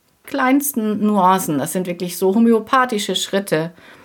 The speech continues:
Ich könnte sagen, von Jahr zu Jahr, also im letzten Jahr um diese Zeit ging's mir noch schlechter. So, so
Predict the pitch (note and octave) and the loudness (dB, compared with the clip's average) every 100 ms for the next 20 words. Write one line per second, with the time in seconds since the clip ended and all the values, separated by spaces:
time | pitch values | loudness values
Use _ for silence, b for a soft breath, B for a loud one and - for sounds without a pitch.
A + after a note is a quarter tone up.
0 | B B B - F3 F3 - - - A#3 | B B B -12 -6 -6 -6 -10 -2 2
1 | A#3+ A#3+ G#3 G#3 A3 G#3+ G3+ G3 F#3+ - | 4 4 2 2 2 2 2 0 -2 -12
2 | - G3 G#3+ A3 A3 G#3+ G3+ F3+ C#3 E3+ | 0 2 4 2 0 0 2 2 2 0
3 | E3+ A#3 A#3+ A3+ A3 G3+ G3+ G3+ G3 - | 0 0 0 -2 2 2 2 0 -2 -2
4 | F#3 F3+ E3+ E3+ D#3+ D#3+ - C#3 B2+ - | -2 -2 -4 -4 -6 -6 -6 0 0 -2
5 | A2+ C3 D3 F2 E3 A3 A3 G3 - | -8 -6 -6 -4 -2 0 2 2 -2